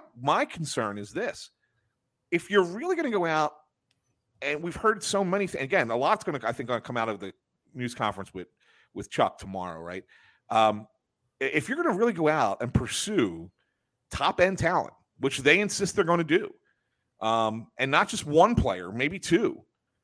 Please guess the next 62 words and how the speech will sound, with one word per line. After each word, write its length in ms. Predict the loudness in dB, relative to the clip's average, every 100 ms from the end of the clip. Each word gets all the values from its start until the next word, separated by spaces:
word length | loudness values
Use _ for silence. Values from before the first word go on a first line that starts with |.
| _ _ _ -6
I 80 |
have 320 | -2 2 0 0
to 80 | -4
think 280 | -2 -4
one 160 | 0 0
of 40 |
them 100 | 0
is 60 | -2
gonna 140 | -4
be 100 | -4
a 40 | -6
center. 320 | -4 -6 -8 _ _ _ _ _ -8
I 60 |
have 300 | -2 0 0
to 80 | -2
think 260 | -8 -12 -10
that. 180 | -12 -12 _ _ _ _ _ _ _
You 80 | 4
know, 160 | 6 6
I, 360 | 4 2 2
I 20 | 6
know 180 | 8
that 140 | 8 8
there's 140 | 2
a 40 | 4
lot 180 | 4
of 60 | 6
money 200 | 4 2
tied 220 | 0 2
up 120 | 2
in 40 | 0
the 60 |
middle, 260 | 2 4 4
but 160 | 2 -2
the 60 |
middle 260 | 4 8 8
is 80 | 4
where 180 | -2 -2
you, 240 | -2 -8 -10
the 220 | -12 -6
middle 200 | 0 2
is 80 | 2
where 220 | 2 2
the, 100 | 0 -6
the 60 | -2
bread's 300 | 0 0 0
buttered. 340 | 0 0 -6 _ _ _ _ _
Yeah, 80 | -2
I 20 |
mean, 120 | -2 -4
y-, 100 | -2
yeah, 140 | -2
maybe 240 | 2 0 2
you 80 |
get 120 | 0 4
one 240 | 4 4
scoring 440 | 0 0 2 2
winger, 260 | 0 0 0
but 160 | -2 -4
you 160 | -6
really 240 | -4 -4 -2
need, 380 | -4 -4 -8